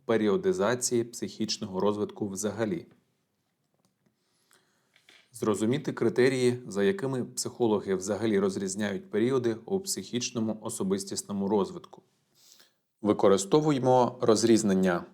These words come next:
природне, соціальне, особистісне. Критерії виділення періодів можна так і згрупувати. Є суто біологічні критерії.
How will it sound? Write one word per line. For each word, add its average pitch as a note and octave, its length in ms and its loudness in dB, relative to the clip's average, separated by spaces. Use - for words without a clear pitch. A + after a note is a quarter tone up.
природне, B2 720 4
соціальне, G#2+ 760 2
особистісне. G2+ 880 -4
Критерії B2 540 2
виділення A#2+ 800 0
періодів B2 460 2
можна G2+ 360 0
так B2+ 340 0
і A2+ 100 0
згрупувати. G#2+ 800 -2
Є A2+ 300 0
суто D3 360 -4
біологічні G#2+ 800 -2
критерії. F#2+ 640 -4